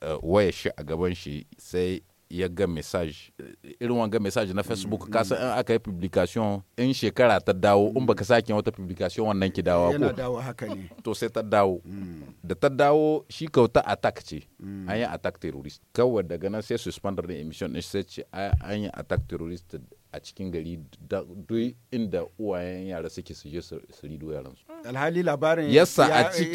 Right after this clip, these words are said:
Speaker 2: yana da
Speaker 1: garin
Speaker 2: shekara guda ma da wucewa.
Speaker 1: A,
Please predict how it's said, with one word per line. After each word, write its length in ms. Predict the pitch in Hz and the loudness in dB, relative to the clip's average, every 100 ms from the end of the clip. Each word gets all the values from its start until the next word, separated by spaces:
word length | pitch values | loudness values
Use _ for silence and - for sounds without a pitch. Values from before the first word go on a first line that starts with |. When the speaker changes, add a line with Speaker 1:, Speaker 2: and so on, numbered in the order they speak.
| 185 | 8
Speaker 2:
yana 120 | 180 | 8
da 60 | 147 | 10
Speaker 1:
garin 240 | 135 139 156 | 10 10 8
Speaker 2:
shekara 400 | 170 156 143 131 | 6 6 4 2
guda 280 | 147 160 | 2 4
ma 120 | 170 170 | 4 4
da 100 | 143 | 2
wucewa. 420 | 143 123 104 87 _ 196 117 - | -2 -6 -10 -12 _ -14 -14 -6
Speaker 1:
A, 120 | - | -2